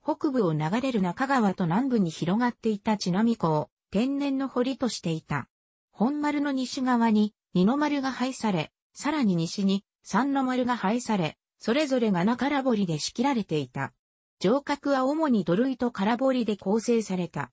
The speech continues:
戦国祈祷国の典型的な城である。日立国主、佐竹氏の後は、徳川御三家の居城となった。尾張藩の名古屋城、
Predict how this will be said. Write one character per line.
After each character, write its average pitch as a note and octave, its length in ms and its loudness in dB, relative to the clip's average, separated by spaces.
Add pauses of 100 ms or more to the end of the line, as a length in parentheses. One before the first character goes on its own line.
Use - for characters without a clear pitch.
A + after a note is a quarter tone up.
(240)
戦 C#4 300 0
国 C#4+ 120 -2
祈 - 300 -18
祷 D4 220 0
国 G#3+ 280 0
の D3+ 100 -2
典 G#3 300 -2
型 C4+ 220 -2
的 C4 260 -4
な A3+ 120 0
城 A3+ 300 -2
で G3 120 2
あ F#3 100 2
る。 D#3 180 -6 (420)
日 - 160 -12
立 C#4 260 -2
国 C4 220 -4
主、 - 320 -2 (280)
佐 D#4 160 -2
竹 D4+ 260 -4
氏 A3 140 -2
の F3+ 140 4
後 F#3 240 0
は、 D#3 220 0 (240)
徳 G#3+ 260 -2
川 B3+ 280 0
御 A#3 120 2
三 B3+ 360 0
家 D4+ 160 -2
の B3 120 -2
居 F#3 160 2
城 A#3 220 0
と A3+ 140 -2
な G#3 100 4
っ G3+ 160 -4
た。 C#3 180 -10 (460)
尾 E3 140 2
張 C#4+ 260 0
藩 B3 260 2
の F#3 120 2
名 G#3 140 2
古 A3 140 2
屋 G3 160 2
城、 D#3+ 300 -2